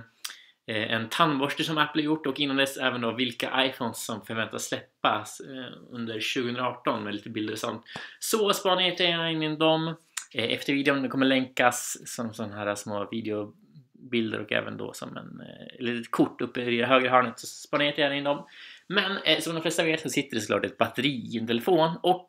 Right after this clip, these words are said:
i iPhone så ser det här batteriet ut så här. Eh, ganska stort, tar upp en stor del liksom av, eh, det interna på, på en telefon och innehåller såklart mycket energi. Den ska kunna liksom hålla igång skärmen ett bra tag, även när den är avstängd så liksom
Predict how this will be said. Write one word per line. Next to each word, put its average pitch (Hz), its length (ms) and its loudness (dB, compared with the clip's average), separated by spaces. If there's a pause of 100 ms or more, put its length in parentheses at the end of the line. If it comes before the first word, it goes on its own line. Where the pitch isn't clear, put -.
i 139 180 0
iPhone 156 320 6
så 120 120 -8
ser 113 220 2
det 113 80 0
här 117 100 0
batteriet 110 380 0
ut 117 140 -4
så - 80 2
här. 165 400 8 (840)
Eh, 113 420 0 (180)
ganska 160 400 6
stort, 147 400 0
tar 139 120 4
upp 143 160 0
en 139 80 0
stor 143 200 -2
del 139 160 2
liksom 113 260 -4
av, 107 240 0
eh, 107 40 -6 (500)
det 113 720 -6
interna 120 580 0
på, - 140 -14 (200)
på 120 60 2
en 113 100 0
telefon 117 560 4 (300)
och - 240 -4
innehåller 131 420 4
såklart 117 340 0
mycket 127 340 0
energi. 113 320 4
Den 107 100 0
ska 156 180 2
kunna 151 500 4
liksom 139 280 -4
hålla 139 200 4
igång 135 220 0
skärmen 131 460 6
ett 123 120 -6
bra 127 180 4
tag, 123 480 6
även 120 260 4
när 127 120 2
den 120 220 0
är 117 120 0
avstängd 117 480 0
så 113 120 -2
liksom 110 300 -8